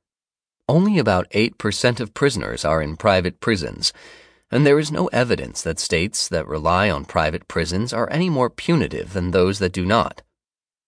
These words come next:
So although private prison firms saw their stock prices soar in the aftermath of Trump's victory,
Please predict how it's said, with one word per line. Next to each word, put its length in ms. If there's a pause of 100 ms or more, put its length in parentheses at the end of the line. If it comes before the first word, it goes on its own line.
(220)
So 260
although 340
private 460
prison 340
firms 500
saw 300
their 200
stock 360
prices 380
soar 500
in 120
the 160
aftermath 640
of 100
Trump's 360
victory, 580